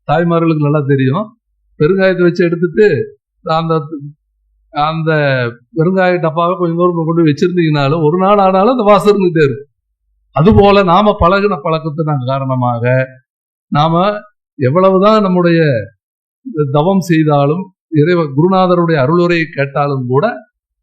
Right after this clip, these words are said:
நமக்கு இன்னும் கொஞ்சம் இந்த மலவாசல் இருக்கின்ற காரணத்தினாலே அடுத்து என்ன செய்ய வேணுங்கிறது தான் இந்த ஒன்பதாவது நூற்பாவில நமக்கு இந்த, மெய்கண்ட தேவநாயன் அருள் செய்றார். இந்த ஒன்பதுக்கே வராம இவ்வளவு நேரத்தை வீணாக்கிட்டீங்களேன்னு நினைக்க வேண்டாம்.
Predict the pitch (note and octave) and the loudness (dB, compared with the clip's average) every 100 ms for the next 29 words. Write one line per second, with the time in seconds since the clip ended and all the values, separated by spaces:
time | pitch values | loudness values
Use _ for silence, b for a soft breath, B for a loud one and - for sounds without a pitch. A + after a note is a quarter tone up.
0 | - F3+ G3+ G#3 G#3+ G#3 G#3+ F3+ A2+ - | -4 -2 -2 0 2 2 2 0 -2 -12
1 | _ C#3+ D3 F#3 F#3+ F#3 F#3+ D#3+ D#3 E3 | _ -4 -2 0 0 -2 0 -2 -2 -4
2 | D3+ C#3 C#3 C#3 A#2 B2+ A#2+ A#2 F3+ - | -4 -4 -4 -4 -6 -6 -4 -4 -6 -8
3 | _ _ _ C#3+ G3+ C#4+ G3 F3 D3 E3+ | _ _ _ -4 -4 0 0 0 0 0
4 | D3 C#3+ C#3 C3+ C3 C3 A3+ E3+ C#3 _ | 0 0 -2 -2 -2 -2 -4 -4 -10 _
5 | _ _ - B2+ F3+ F#3+ F3+ E3+ D#3 C#3+ | _ _ -2 0 2 2 2 0 0 -2
6 | C3+ C3+ B2 C#3 F#3+ C#3+ B2+ G3+ F#3 C3+ | -2 -4 -4 -4 -6 -8 -6 -6 -6 -8
7 | - _ _ _ _ _ _ _ G#3+ C#3+ | -20 _ _ _ _ _ _ _ -2 0
8 | C3 B2+ B2 B2 B2 A#2+ A#2+ A#2+ A#2+ A#2+ | 2 0 -2 -2 -2 0 0 -2 0 -2
9 | A#2+ D3 D#3 C#3 C3 A#2+ B2 D3+ D#3+ C3+ | 0 0 0 0 -2 0 -2 0 0 0
10 | C3+ C3+ A#2+ A2+ A2+ _ _ _ _ - | 0 -2 -2 -4 -8 _ _ _ _ -10
11 | A#2 A2+ A#2 C3+ E3 D#3+ D#3 F3+ C#3+ D3+ | -4 0 2 2 2 0 -2 -2 0 0
12 | E3 C#3+ D3+ C#3+ D#3 D3+ D3+ C#3+ D3 C#3 | 0 0 0 0 -2 -2 -2 0 0 -2
13 | C#3 C#3+ D3+ D3+ C3+ C#3 D3+ C#3+ C#3 A#2 | 0 0 0 0 -2 0 0 2 0 -2